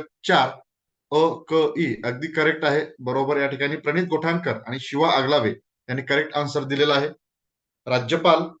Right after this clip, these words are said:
त्याचबरोबर मुख्यमंत्री व मंत्रिमंडळ आणि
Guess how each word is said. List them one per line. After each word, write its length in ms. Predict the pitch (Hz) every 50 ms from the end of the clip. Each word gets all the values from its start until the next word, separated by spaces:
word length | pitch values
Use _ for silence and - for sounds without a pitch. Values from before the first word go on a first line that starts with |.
| _ _ _ _ _ _ _ _ _ _ _ -
त्याचबरोबर 680 | 127 123 123 120 131 131 135 139 135 - - - 139
मुख्यमंत्री 720 | 135 120 - - - 156 156 156 156 - 165 165 175 175 - - _ _ _ _ _ -
व 100 | 131 131
मंत्रिमंडळ 680 | 127 135 135 127 131 151 156 156 156 151 131 123 117 113 113 - -
आणि 400 | 110 123 123 117 110 110 110